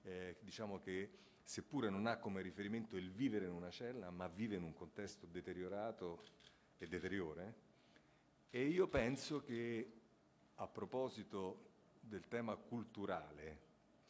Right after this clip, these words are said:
e potrei dire anche in termini di educazione civica, questa è una grandissima iniziativa. Forse potremo in-, mettere in piedi <laughs> un'altra iniziativa che obbliga il servizio pubblico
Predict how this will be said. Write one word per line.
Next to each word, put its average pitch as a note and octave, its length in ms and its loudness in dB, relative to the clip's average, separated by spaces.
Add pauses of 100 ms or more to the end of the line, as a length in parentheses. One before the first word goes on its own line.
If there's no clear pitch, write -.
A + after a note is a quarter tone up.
(560)
e F#2 920 2 (160)
potrei A#2 300 4
dire C#3 180 10
anche D#3 280 4
in G#2+ 80 0
termini B2 340 0
di F#2 80 0
educazione A2 560 0
civica, F#2 560 -2
questa C#3 380 2
è - 20 4
una G2+ 140 4
grandissima G2+ 560 -2
iniziativa. F#2 720 -2 (560)
Forse D#3+ 460 4
potremo C#3+ 600 0
in-, B2 200 4 (280)
mettere C#3+ 440 0
in B2 80 -2
piedi - 440 -6
<laughs> - 40 2
un'altra A#2+ 320 4
iniziativa A2+ 640 4
che G#2+ 260 4
obbliga G2 500 6
il F2 80 2
servizio A#2+ 480 -4
pubblico G2 800 -4